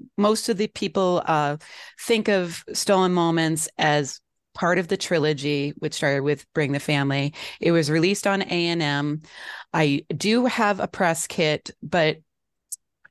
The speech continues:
it was kind of interesting that it seemed like maybe A and M wasn't quite as excited as they once were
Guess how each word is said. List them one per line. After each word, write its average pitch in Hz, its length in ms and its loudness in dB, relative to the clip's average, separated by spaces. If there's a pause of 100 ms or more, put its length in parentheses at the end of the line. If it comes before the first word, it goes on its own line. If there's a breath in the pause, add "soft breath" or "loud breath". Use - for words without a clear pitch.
(400)
it 214 120 2
was 190 140 2
kind 247 340 2
of 240 120 2
interesting 190 680 -2
that 156 360 2 (1300 loud breath)
it 196 180 2 (160)
seemed 233 580 0
like 202 240 4
maybe 180 760 2
A 175 240 0
and 170 160 0
M 160 360 0
wasn't 175 480 -2
quite 170 440 -2
as 156 240 -2
excited 147 560 -2
as 143 240 -4
they 143 160 -2
once 131 420 -6
were 139 460 0